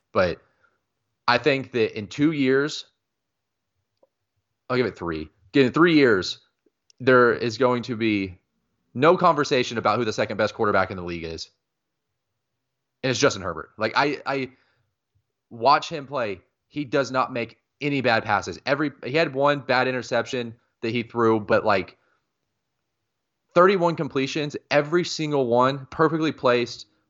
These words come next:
uh, just great timing, like, great arm strength. I, like, it, you could watch it last year, and it was just another sign of it against a great Washington defense. Like,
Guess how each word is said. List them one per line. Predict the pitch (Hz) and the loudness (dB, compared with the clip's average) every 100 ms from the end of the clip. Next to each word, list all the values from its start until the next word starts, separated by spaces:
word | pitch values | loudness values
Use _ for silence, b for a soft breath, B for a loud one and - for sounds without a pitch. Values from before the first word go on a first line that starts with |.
| - - - | -20 -10 0
uh, | 117 107 95 87 - _ _ | 4 4 2 0 -6 _ _
just | - 117 - | -8 -8 -6
great | 131 147 147 | 0 2 2
timing, | - 139 139 139 120 | 2 2 2 0 2
like, | 113 104 123 | 2 0 -4
great | 110 143 160 | -2 0 2
arm | 127 135 127 | 2 0 -4
strength. | - 135 127 - _ _ _ _ _ _ _ - | -8 -8 -8 -12 _ _ _ _ _ _ _ -4
I, | 131 - 117 | -4 -4 -8
like, | 127 - | -8 -4
it, | 147 - _ _ - | -4 -4 _ _ -18
you | - 151 | -8 0
could | 160 | 4
watch | 175 180 | 6 4
it | 151 | 4
last | 123 127 - | 4 4 2
year, | 120 | -2
and | 110 | 0
it | 120 | 0
was | 127 | -2
just | 117 123 | -4 -2
another | 123 131 127 | 2 4 2
sign | 135 120 | 2 2
of | 131 | 2
it | 117 | 0
against | 143 143 | -2 -6
a | |
great | 104 90 120 139 117 | -10 -8 0 0 2
Washington | 123 127 135 120 107 | 0 0 -2 -6 -4
defense. | 107 113 135 127 | -4 -4 -4 -2
Like, | 113 101 90 | 2 2 2